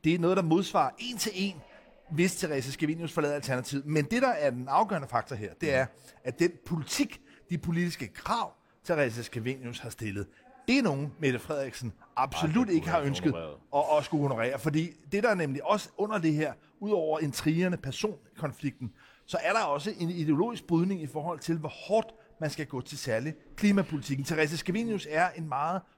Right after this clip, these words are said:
Speaker 1: kompromisløs radikal. Hun står fast på
Speaker 2: Ja, radi-, i, i, i, i, i ordets egentlige betydning.
Speaker 1: Ja, altså
Speaker 2: Altså,
Speaker 1: yderliggående.
Speaker 2: yderliggående, ja.
Speaker 1: Ja, ja. Øh, og, og, og er meget desillusioneret i forhold til, at de,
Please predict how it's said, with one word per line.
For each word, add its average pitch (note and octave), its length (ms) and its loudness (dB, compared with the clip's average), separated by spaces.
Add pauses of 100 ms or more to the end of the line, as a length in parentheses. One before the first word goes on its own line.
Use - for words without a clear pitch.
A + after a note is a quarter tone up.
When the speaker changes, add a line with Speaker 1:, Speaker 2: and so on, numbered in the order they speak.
Speaker 1:
kompromisløs D3+ 680 0
radikal. D#3 440 0 (400)
Hun G3 320 2
står D3+ 160 -2
fast F#3+ 280 0
på B2 80 2
Speaker 2:
Ja, B2+ 60 4 (100)
radi-, D3+ 60 2
i, E3 180 -4
i, E3 280 0
i, F3 80 0
i, D3 260 2
i D#3+ 40 2
ordets D3+ 420 0
egentlige G3 280 4
betydning. C#3 280 0
Speaker 1:
Ja, E3 60 -2
altså F3 160 0 (100)
Speaker 2:
Altså, G3+ 180 6
Speaker 1:
yderliggående. E3 400 6 (100)
Speaker 2:
yderliggående, G2+ 320 -2
ja. A#2 220 4
Speaker 1:
Ja, B2 160 4 (380)
ja. E3 280 6
Øh, D3+ 100 4
og, E3 300 4
og, E3 360 2
og - 120 2
er E3+ 100 2
meget F3+ 280 2
desillusioneret E3+ 680 0
i C3 40 -2
forhold F3 260 2
til, F3 260 0
at - 160 -8
de, F3+ 220 0